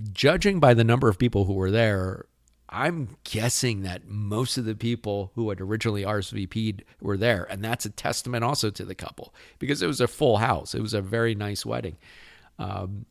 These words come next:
but that's just to say, again, everyone was there. No one was complaining. I didn't hear any complaints or anything about, uh, "We had to postpone this, you know,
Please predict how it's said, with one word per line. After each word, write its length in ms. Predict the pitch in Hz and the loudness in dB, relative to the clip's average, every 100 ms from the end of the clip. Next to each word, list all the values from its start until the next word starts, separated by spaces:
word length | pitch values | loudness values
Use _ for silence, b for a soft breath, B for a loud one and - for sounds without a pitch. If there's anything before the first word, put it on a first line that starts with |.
| _ _ _ _ - | _ _ _ _ -2
but 180 | 117 139 | 2 6
that's 220 | 170 170 | 8 6
just 240 | 180 - | 4 2
to 80 | 147 | 2
say, 340 | - 156 143 107 | 2 4 4 4
again, 580 | 110 131 123 107 90 - b b b b b b _ | 4 4 4 2 0 -6 b b b b b b _
everyone 540 | 139 139 160 151 139 123 | 2 4 4 6 6 4
was 160 | 110 | 4
there. 260 | 117 107 98 | 4 4 4
No 180 | 104 165 | 4 4
one 220 | 185 170 | 4 2
was 160 | 135 - | 0 -2
complaining. 880 | 117 113 - 95 113 110 92 78 - | -2 2 2 0 0 0 -2 -6 -12
I 140 | - 110 | -6 -4
didn't 240 | 139 135 | -2 -4
hear 260 | 117 117 - | -4 -6 -6
any 280 | 123 131 139 | -4 -2 -2
complaints 920 | - 110 - - 107 120 120 110 - | -2 -6 -8 -10 -6 -6 -6 -8 -10
or 180 | 117 113 - | -10 -12 -10
anything 480 | 110 117 110 113 110 | -8 -6 -6 -6 -6
about, 460 | 98 101 104 104 _ b b b b b | -4 -4 -4 -6 _ b b b b b
uh, 160 | - 98 | -12 -6
"We 120 | 107 | -4
had 120 | 107 | -4
to 60 | - | -4
postpone 420 | 110 107 - 107 | -6 -4 -2 -2
this, 280 | 104 - - _ | -2 -4 -6 _
you 120 | 95 | -12
know, 180 | 92 | -12